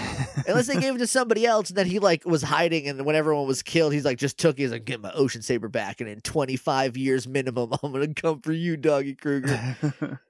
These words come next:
Speaker 1: Anyway, so we cut back to, cut back, I cut over, rather, to, I think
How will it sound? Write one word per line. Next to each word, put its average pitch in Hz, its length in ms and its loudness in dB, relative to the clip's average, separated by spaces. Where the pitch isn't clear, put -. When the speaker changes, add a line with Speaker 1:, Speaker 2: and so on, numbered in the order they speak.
Speaker 1:
Anyway, 185 440 2
so 151 580 2
we 165 380 -2
cut 185 340 0
back 170 600 2
to, 139 1000 0
cut 170 160 4
back, 135 180 4
I 139 120 2
cut 139 240 0
over, 127 360 2
rather, 110 380 0
to, 131 280 -6
I 123 80 -4
think 131 200 -4